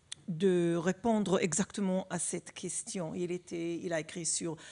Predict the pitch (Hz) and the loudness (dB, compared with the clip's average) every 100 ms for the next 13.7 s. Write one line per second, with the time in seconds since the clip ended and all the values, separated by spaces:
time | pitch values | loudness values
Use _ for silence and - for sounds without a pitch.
0 | - - 190 185 175 170 185 - - 208 | -18 -2 2 4 4 2 2 2 2 2
1 | 190 175 175 170 165 170 180 190 165 170 | 2 4 4 4 4 2 2 2 2 0
2 | - 175 170 170 170 165 170 170 - 185 | 0 0 2 2 2 2 0 -2 -2 0
3 | 170 156 160 175 156 160 - 151 165 156 | 0 0 -4 0 0 0 -2 -2 2 6
4 | 190 - - - - - - - - - | 6 4 -4 -12 -16 -16 -16 -12 -10 4
5 | 226 190 185 - 196 156 180 202 - - | 6 6 4 2 2 2 2 2 0 2
6 | 196 175 170 165 160 160 156 - - - | 4 6 6 6 4 4 -2 -8 0 2
7 | 190 - 202 185 180 180 180 160 190 - | 4 4 4 6 6 6 4 2 2 0
8 | 185 165 180 175 180 165 175 170 - 170 | 2 2 4 4 4 2 2 4 4 2
9 | 151 151 165 165 165 165 160 160 - - | 2 2 4 4 4 2 2 0 -6 -18
10 | - - - 160 165 - 175 - 196 180 | -20 -20 -16 -8 -6 -4 -6 -4 -2 2
11 | 180 175 - - - - 185 196 180 190 | 0 -2 -10 -20 -6 -4 -2 -2 0 4
12 | 185 185 185 - - - 190 185 185 180 | 4 6 2 -2 -6 2 4 6 4 2
13 | 180 165 - 170 160 156 160 | -2 -2 0 2 2 2 0